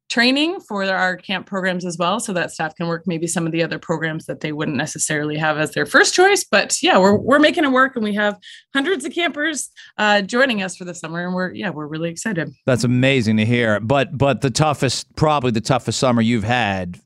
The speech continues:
Speaker 2: filling spots that you've, you
Speaker 1: Uh,
Speaker 2: can remember.
Speaker 1: Absolutely. Yeah. Pre,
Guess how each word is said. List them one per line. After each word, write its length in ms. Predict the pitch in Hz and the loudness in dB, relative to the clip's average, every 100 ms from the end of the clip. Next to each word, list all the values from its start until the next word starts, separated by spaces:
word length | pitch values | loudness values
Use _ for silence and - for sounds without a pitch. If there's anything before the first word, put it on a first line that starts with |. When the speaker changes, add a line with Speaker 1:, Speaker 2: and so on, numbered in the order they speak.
| _ | _
Speaker 2:
filling 380 | - 139 110 98 | -2 0 2 0
spots 480 | - 101 - - - _ _ | -2 -4 -6 -18 -20 _ _
that 120 | 120 | -2
you've, 200 | 120 123 | 2 2
you 80 | 107 | 4
Speaker 1:
Uh, 100 | 165 | 4
Speaker 2:
can 100 | 151 | 4
remember. 460 | 123 120 107 87 - _ _ _ _ _ - | 4 2 2 -2 -12 _ _ _ _ _ -2
Speaker 1:
Absolutely. 560 | 220 190 196 175 165 | -2 -2 -4 -6 -4
Yeah. 160 | 175 180 | -2 -2
Pre, 520 | 170 269 269 262 254 | -2 -2 0 0 -2